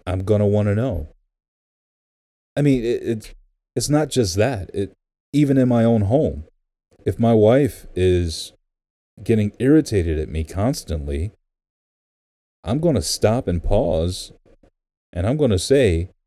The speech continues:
"Hey, babe, is there something that you wanna say to me?" <laughs> Like,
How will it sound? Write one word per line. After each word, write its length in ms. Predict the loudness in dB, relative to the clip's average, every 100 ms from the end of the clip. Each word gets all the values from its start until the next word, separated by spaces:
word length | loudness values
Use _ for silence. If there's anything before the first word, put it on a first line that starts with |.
| _ _ _ _ _ _ _
"Hey, 460 | 0 2 2 0 -6 -14 -16 -16 -16 -16 -16 -16 -16 -16 -20 _ _ -20 0
babe, 380 | 6 6 6 0 _ _ _ _ _ _ -8
is 140 | -2 2
there 120 | 2
something 420 | 2 0 2 2
that 180 | 0 0
you 80 | 2
wanna 180 | 2 2
say 180 | 2 2
to 60 |
me?" 220 | 0 -2 -6
<laughs> 1500 | _ _ _ _ -20 -20 -20 -8 -2 -2 -4 -10 -10 -10 -8
Like, 480 | -4 -2 -2 -8